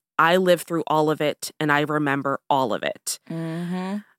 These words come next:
Speaker 1: And so now Lou Taylor's attorney, Charles Harder, released a statement to Rolling Stone in response to Britney's post,
Speaker 2: <laughs>
Speaker 1: saying that Britney's claims were entirely false, as well as highly offensive, damaging,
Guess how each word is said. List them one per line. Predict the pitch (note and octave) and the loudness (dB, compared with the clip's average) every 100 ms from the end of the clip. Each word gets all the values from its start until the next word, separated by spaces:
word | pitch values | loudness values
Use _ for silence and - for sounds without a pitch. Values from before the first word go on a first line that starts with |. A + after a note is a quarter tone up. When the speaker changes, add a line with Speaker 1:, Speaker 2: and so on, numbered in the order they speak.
| - | -2
Speaker 1:
And | G3+ | 2
so | G3 G3+ | 4 4
now | G3 G3+ | 6 6
Lou | G3 F#3 | 4 4
Taylor's | F#3+ E3 D#3+ | 4 4 2
attorney, | D#3 E3 D#3 D3+ | 0 0 2 0
Charles | - D3+ C#3+ C#3+ | 0 2 2 2
Harder, | A#3 C#4 A#3 F#3 | 4 6 6 6
released | F3 E3 D3+ D#3+ | 4 2 0 -2
a | |
statement | - D#3+ C3+ D3 | 0 0 0 -4
to | D#3 | -2
Rolling | C#3+ C#3 C3 | 0 0 -2
Stone | - - G#3+ G3 F3+ E3+ - | -2 2 4 6 6 2 2
in | F3 E3 | 2 2
response | D#3 - - F#3+ A#3+ B3+ | 0 -2 2 6 6 4
to | - E3+ | -2 0
Britney's | D#3 D3+ - | 0 -2 -4
post, | D#3 C3+ C#3 - - - | 0 0 0 -4 -6 -6
Speaker 2:
<laughs> | B3 | -6
Speaker 1:
saying | - A3 A3+ | 0 2 4
that | G#3 F#3+ | 2 4
Britney's | A3+ C4 A#3+ | 2 2 0
claims | A3 F#3+ F#3 F3 | 2 2 2 0
were | F3 E3+ E3+ | 2 4 2
entirely | G3+ G#3+ - D4 F4+ F4+ E4+ E4 | 2 -2 0 2 4 4 2 0
false, | - C#3+ C#3 - - | 0 0 -2 -4 0
as | F#3 E3+ | 0 2
well | E3 | 2
as | D#3 - | 2 0
highly | B2 C3+ G#3 | -2 0 -2
offensive, | D#4 F3 D#3+ D#3+ D#3+ D#3+ _ | 0 2 2 2 0 0 _
damaging, | - D#3+ D#3 D#3 D3+ | -2 0 0 0 -2